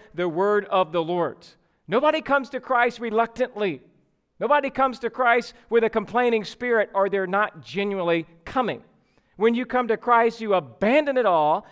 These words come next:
and you come to him, and we're saying that the Bible teaches that's all grace. I like to think of it this way. We could say that unconditional election is a work of the Father. Limited atonement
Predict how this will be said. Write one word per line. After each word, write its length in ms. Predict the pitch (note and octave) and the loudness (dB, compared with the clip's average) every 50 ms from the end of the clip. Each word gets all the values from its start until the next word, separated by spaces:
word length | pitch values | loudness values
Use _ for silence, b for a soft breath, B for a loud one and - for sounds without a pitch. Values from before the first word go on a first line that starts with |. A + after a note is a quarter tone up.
| B B B | B B B
and 140 | G#3 G#3 G3+ | -2 -2 -2
you 120 | G3+ G#3 | -2 -6
come 320 | G3+ - A#3 C4+ D4 C#4 | -6 -2 0 0 0 0
to 100 | C4+ B3 | -2 -4
him, 320 | A3+ G#3+ G3 F3+ F3+ F3+ F#3 | -2 0 0 2 0 0 0
and 140 | E3 D#3 D#3 | -2 -4 -2
we're 140 | A3 C#4 | -4 -4
saying 480 | C4 - - A#3+ G#3 F#3+ F3+ E3+ F3 E3+ | -4 -4 -4 -2 -2 0 0 -2 -2 -4
that 60 | F3 | -6
the 100 | D#3+ F3 | -6 -4
Bible 340 | D3 G#3 A#3 B3 A#3 A#3 A3 | -2 -2 -2 -2 -2 -4 -6
teaches 320 | - G#3+ G#3 E3+ G3 F#3 | -6 -8 -10 -8 -6 -2
that's 240 | F3+ G3+ F#3+ F#3+ - - - | 0 0 -2 -2 -4 -8 -4
all 420 | F#3+ F#3 F#3 F3+ F3+ F3+ F3+ B B B B B B | -2 0 2 2 2 0 -2 B B B B B B
grace. 760 | C#3 A#2 B2+ E3 F3+ E3+ D#3 C3+ A2 - - - - - - - _ _ _ _ _ _ _ _ _ - | -20 -12 -6 -2 0 0 0 -2 -4 -8 -16 -16 -16 -18 -20 -20 _ _ _ _ _ _ _ _ _ -2
I 60 | - | 0
like 160 | A3 A#3 G3 | 0 0 0
to 80 | E3 F3+ | -2 -4
think 200 | - G3 F3+ F3+ | -4 -4 -2 -2
of 120 | F3+ E3+ | -2 -2
it 80 | D#3+ D3+ | -2 -2
this 240 | E3+ F3 F3 - - | -4 -6 -6 -6 -10
way. 340 | C#3+ B2 A#2 A#2+ D#3 G3+ G3+ b b b b b b b b b | -10 -8 -8 -10 -12 -14 -18 b b b b b b b b b
We 140 | b F#3 A3+ | b -4 -2
could 160 | - A3 G3 | 0 -2 -2
say 280 | - - G#3+ G3+ G3+ G3 | -2 -2 0 0 0 0
that 200 | F3 F#3+ F#3 F#3+ _ | 0 -2 -4 -4 _
unconditional 960 | - F#3+ G#3+ A#3+ A#3+ A3 - A3+ G3+ F3+ F#3+ G#3 - - - G#3 G3 F#3+ - - | 0 0 2 0 0 -4 -4 -4 -4 -2 -4 -6 -6 -6 -6 -4 -4 -4 -4 -4
election 880 | F#3 E3 E3 F3 G3 G3+ G3 - - - F3 D3 B2 B2 B2+ D3 F#3+ F#3+ b b b b b | -4 -2 0 0 0 -2 -2 -6 -12 -10 -8 -8 -6 -8 -10 -12 -14 -18 b b b b b
is 180 | b F#3 F3 F3+ | b -4 -2 -2
a 140 | F#3+ F3 D#3+ | -2 -2 -4
work 440 | C#3 B2+ D3 F#3 G#3+ A3+ A3 - - | -4 -4 -2 -2 -2 -2 -2 -6 -6
of 140 | F#3+ F3 C#3 | -6 -6 -4
the 80 | E3+ D3+ | -6 -10
Father. 580 | - - - F#3 F3 E3 D#3 - A#2 - - - _ _ _ _ _ _ _ _ _ _ _ _ b b b | -10 -8 -6 -4 -4 -4 -4 -6 -10 -14 -18 -20 _ _ _ _ _ _ _ _ _ _ _ _ b b b
Limited 460 | b C3 E3+ A3+ C#4 C4 B3+ A#3+ A3 | b -2 0 0 2 2 0 0 0
atonement 560 | G#3 G3+ - - G#3+ G#3+ G#3+ G3+ D#3 A#2+ - | -2 -2 -4 -4 -6 -4 -4 -6 -8 -10 -14